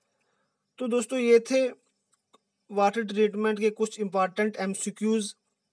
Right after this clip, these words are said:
जो मैं उम्मीद करता हूँ आपको अच्छे से समझ आए होंगे। और next video में हम बात करते हैं आगे बचे हुए important water treatment के एमसीक्यूज़ के बारे में। तब तक हमारे channel को, हम, हमारे channel के साथ बने रहिए और हमारे इस channel को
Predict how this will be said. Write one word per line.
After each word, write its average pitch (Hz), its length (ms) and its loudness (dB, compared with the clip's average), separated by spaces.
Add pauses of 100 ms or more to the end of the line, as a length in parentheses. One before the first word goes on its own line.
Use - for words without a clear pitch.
(140)
जो 202 100 0
मैं 220 120 -2
उम्मीद 208 280 0
करता 208 260 -4
हूँ 202 100 0
आपको 196 460 -2 (160)
अच्छे - 200 -6
से 208 140 -2
समझ 202 380 -2
आए 202 120 2
होंगे। 202 460 -2 (640)
और 226 100 4
next 233 300 0
video 220 240 2
में 220 80 0
हम 214 120 -2
बात 185 240 0
करते 196 360 -6
हैं 208 200 -4 (200)
आगे 175 300 0
बचे 180 280 -4
हुए 190 280 -2
important 180 640 -6
water 175 280 -6
treatment 165 420 -12
के 196 120 -8
एमसीक्यूज़ 170 460 -12
के 196 120 -4
बारे 147 320 -8
में। 139 240 -14 (360)
तब 208 180 -4
तक 226 240 0
हमारे 202 300 0
channel 196 280 -4
को, 196 200 -6 (260)
हम, 180 220 -12
हमारे 185 220 -4
channel 185 220 -4
के 180 80 -12
साथ 185 120 -6
बने 175 320 -2
रहिए 220 420 0 (100)
और 196 140 -8
हमारे 190 340 -2
इस 208 120 -4
channel 180 240 -8
को 220 320 -4